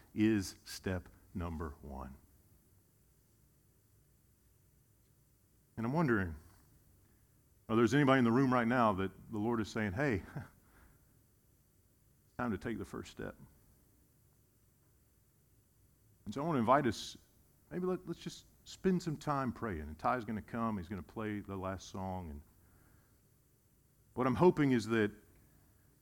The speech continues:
if you've been following Jesus and you've been taking the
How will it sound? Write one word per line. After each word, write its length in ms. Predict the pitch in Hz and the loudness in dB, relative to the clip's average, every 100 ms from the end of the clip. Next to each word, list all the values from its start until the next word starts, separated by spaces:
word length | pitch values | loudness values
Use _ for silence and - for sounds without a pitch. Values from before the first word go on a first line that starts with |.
| _ _ - | _ _ -6
if 140 | 123 131 | -4 -2
you've 140 | 101 | 8
been 240 | 170 190 | 12 12
following 520 | - 139 123 117 113 101 | 12 12 12 8 4 0
Jesus 600 | 139 127 90 87 - 107 | 0 0 -2 -6 -6 -4
and 100 | 98 | -4
you've 120 | 95 | 0
been 160 | 135 | 0
taking 420 | - 131 113 110 | 2 2 4 2
the 120 | 104 | 0